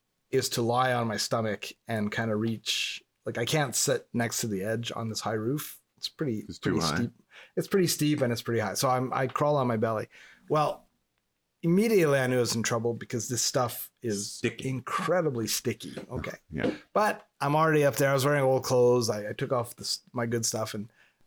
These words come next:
Speaker 1: totally ruined. But when I got off the roof after having been up there for two hours or so and gotten it all done, I discovered that the tar or the s-, the, the,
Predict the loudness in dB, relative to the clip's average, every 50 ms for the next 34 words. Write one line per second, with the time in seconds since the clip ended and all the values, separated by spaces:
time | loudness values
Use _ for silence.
0 | _ _ _ -12 -10 -10 -10 -12 _ -10 -4 0 0 2 2 2 0 0 -4 -4
1 | -8 -10 _ _ -2 0 2 2 4 4 4 4 4 2 2 0 0 0 2 2
2 | 0 0 -2 -2 -2 -2 -2 -2 0 0 0 0 0 0 -2 -2 -2 -4 -4 -6
3 | -6 -6 -8 -12 -10 -6 -4 -4 -2 -2 -4 -6 -8 -10 -10 -12 -10 -10 -10 -10
4 | -12 -14 -18 _ _ -20 -20 -20 -16 -8 -6 -2 0 0 0 0 0 0 0 0
5 | 0 0 -2 -2 -4 -4 -6 -10 _ _ _ _ _ _ -20 -10 -4 -4 -2 0
6 | 0 0 2 4 4 4 4 2 2 2 2 2 0 -2 -6 _ _ _ _ _
7 | _ _ _ -14 -12 -8 -4 -2 -2 -2 -2 -4 -4 -4 0 2 2 4 4 4
8 | 4 4 4 2 0 0 -2 -2 -4 -4 -6 -6 -6 -6 -6 -6 -8 -10 -10 -10
9 | -10 -12 -14